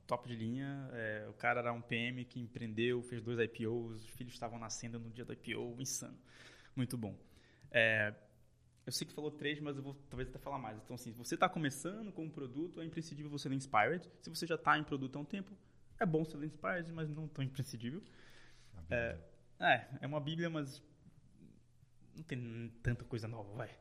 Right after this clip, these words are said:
Speaker 2: Uhum.
Speaker 1: Ah, tem um livro que eu gosto muito, que ele se chama Products Roadmaps Relaunched. É do Todd Lombardo, ah, e do Bruce, esqueci o sobrenome dele, mas depois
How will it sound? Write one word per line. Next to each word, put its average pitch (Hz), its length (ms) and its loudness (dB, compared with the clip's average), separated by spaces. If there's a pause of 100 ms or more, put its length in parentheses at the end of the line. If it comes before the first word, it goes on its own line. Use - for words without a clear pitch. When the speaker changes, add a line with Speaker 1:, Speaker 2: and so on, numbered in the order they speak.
Speaker 2:
Uhum. 127 160 0 (460)
Speaker 1:
Ah, 120 340 4 (380)
tem 185 80 4
um 214 60 2
livro 170 240 6
que - 40 6
eu 156 60 8
gosto 151 260 6
muito, 135 480 0 (200)
que - 80 -6
ele 123 80 -8
se - 80 -6
chama 127 180 -6
Products 135 380 2
Roadmaps 123 540 4
Relaunched. 110 600 2 (680)
É 117 80 2
do 113 760 -2
Todd 123 240 10
Lombardo, 120 600 0 (280)
ah, 107 520 -8
e 120 60 -8
do 107 140 -12
Bruce, 120 680 -2 (120)
esqueci - 340 -8
o 113 40 -6
sobrenome 110 300 -8
dele, 107 240 -8 (540)
mas 113 240 -6
depois - 240 -12